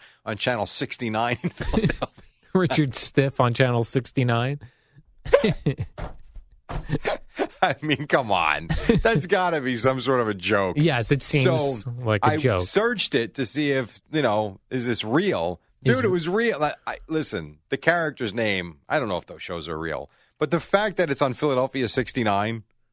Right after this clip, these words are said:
Speaker 1: and I know you're a big fan of Channel sixty-nine, but come on.
Speaker 2: I never, I'm not a big fan of the sixty-nine joke. Like, I know Gronk loves sixty-nine jokes.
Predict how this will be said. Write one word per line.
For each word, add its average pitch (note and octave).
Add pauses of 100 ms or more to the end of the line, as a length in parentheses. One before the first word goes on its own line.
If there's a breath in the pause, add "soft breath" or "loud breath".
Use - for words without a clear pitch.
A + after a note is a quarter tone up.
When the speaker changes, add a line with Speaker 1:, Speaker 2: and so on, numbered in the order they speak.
(560)
Speaker 1:
and D#3+
I -
know F3
you're E3
a A#2+
big A#2
fan A2+
of F#2+
Channel F2
sixty-nine, F2
but A2
come F#3+
on. D#2+ (140)
Speaker 2:
I B3
never, A#3
I'm A3
not A3+
a F3+
big D3+
fan B2
of A#2+
the A2+
sixty-nine A2+
joke. G#2+
Like, G#2
I A2+
know G#2+
Gronk G#2
loves G2
sixty-nine A2
jokes. A2+